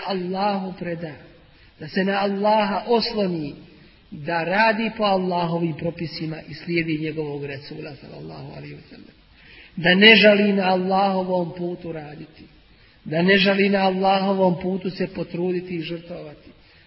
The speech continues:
da nastoji i hita dobiti Allahovo zadovoljstvo,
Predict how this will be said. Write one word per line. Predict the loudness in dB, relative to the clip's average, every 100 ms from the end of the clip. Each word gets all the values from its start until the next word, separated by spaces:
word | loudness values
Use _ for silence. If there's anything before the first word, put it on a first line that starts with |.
| _
da | -4 2 4 4 -2 -14 -18 -20 -20 -20 _ _ _ _ -6
nastoji | 0 2 2 0 -2 0 0 2 0
i | -2
hita | 2 4 4 4 2
dobiti | 2 0 -2 -2
Allahovo | -2 0 0 0 -2 -4 -8 -16 -20 -6
zadovoljstvo, | -4 0 0 -2 -6 -10 -16